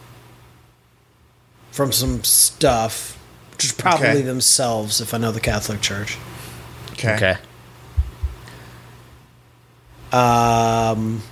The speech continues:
Speaker 1: but it has to be, like, magical. It has to be, like, a true miracle, right? It has to be unexplainable by other means.
Speaker 3: Right.
Speaker 2: But what did, what did Saint Joan of Arc, what did she do performing things?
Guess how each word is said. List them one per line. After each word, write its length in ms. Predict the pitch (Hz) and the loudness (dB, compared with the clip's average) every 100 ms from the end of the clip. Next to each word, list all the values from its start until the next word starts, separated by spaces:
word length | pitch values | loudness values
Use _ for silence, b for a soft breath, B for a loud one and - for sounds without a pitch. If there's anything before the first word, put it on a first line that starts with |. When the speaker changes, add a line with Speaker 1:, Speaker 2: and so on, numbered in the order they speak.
| B B B - - - - | B B B -20 -20 -8 0
Speaker 1:
but 100 | 151 | 2
it 40 | |
has 160 | 175 180 | 2 2
to 60 | |
be, 100 | 170 | 2
like, 200 | 170 131 | 2 2
magical. 440 | 110 120 107 110 110 | -2 -4 -4 -6 0
It 40 | |
has 100 | 143 | 2
to 60 | 139 | 6
be, 60 | |
like, 120 | 143 120 | 4 4
a 40 | |
true 320 | - - 143 | 2 4 2
miracle, 540 | 127 113 110 95 104 92 | 2 0 -2 -4 -8 -8
right? 160 | 104 113 | -8 -8
It 80 | - | -4
has 160 | 135 | -2
to 60 | 147 | 0
be 140 | 156 - | -2 2
unexplainable 1040 | 175 165 - - - 147 147 139 123 117 | 2 4 2 0 -2 2 4 4 2 2
by 180 | 107 113 | 2 0
other 240 | 113 113 | 0 -2
means. 680 | 104 107 104 95 92 - - - - - - - | -2 -4 -6 -10 -6 -4 -4 -6 -20 -20 -20 -10
Speaker 3:
Right. 320 | 113 90 67 - - - | -4 0 0 -2 -16 -6
Speaker 2:
But 100 | 165 | 2
what 160 | 185 | 4
did, 120 | 208 156 | 6 4
what 180 | 170 | 4
did 180 | 220 175 | 4 2
Saint 280 | - 196 185 | 0 2 4
Joan 200 | - 180 | 4 4
of 120 | 156 | 4
Arc, 240 | 135 151 - - | 2 0 -4 0
what 100 | 151 | 2
did 120 | 160 117 | 4 2
she 240 | - 170 | 0 0
do 280 | 170 98 90 | 2 2 0
performing 760 | 110 110 - 107 101 92 92 90 - | 0 -2 0 0 0 -2 -6 -8 -6
things? 520 | 98 90 90 - | -6 -6 -6 -6